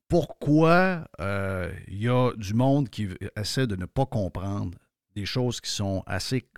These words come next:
claires et faciles à comprendre. Euh, par où on commence là-dessus, OK ? On commence, d'abord, premièrement, c'est pas la première fois que je vous en parle.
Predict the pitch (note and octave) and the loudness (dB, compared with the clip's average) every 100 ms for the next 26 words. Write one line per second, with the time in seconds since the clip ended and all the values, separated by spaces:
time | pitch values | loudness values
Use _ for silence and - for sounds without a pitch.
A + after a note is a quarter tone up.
0 | - G#2+ G2+ G2 F#2 - G2 - D2+ B1+ | -4 -2 0 -2 -4 -6 -4 -4 -6 -8
1 | A#1+ C#2 C2+ - _ _ _ _ _ _ | -12 -12 -14 -16 _ _ _ _ _ _
2 | _ _ _ _ _ _ _ _ _ _ | _ _ _ _ _ _ _ _ _ _
3 | _ A2 A2+ A2+ A2 G2+ F2+ - _ _ | _ 0 2 2 2 0 -4 -10 _ _
4 | _ _ _ - B2+ F#3+ C#3+ B2+ B2 B2+ | _ _ _ 0 4 4 4 4 4 2
5 | E2+ - - - _ - G2+ A#2+ A#2+ - | 0 -6 -10 -14 _ -10 -4 -2 -2 -4
6 | _ _ - C3 C3+ D#3 - C3+ G3+ G#3+ | _ _ -6 -2 2 2 0 2 4 4
7 | C#3 B2+ D3 - G2+ B2+ G#2+ G#2+ G2+ - | 2 2 0 0 -2 -2 -2 -2 -2 -4
8 | A#2+ G#2 F#2 F2+ D#2+ - C3 C3+ | -4 -4 -6 -6 -6 -2 -2 -2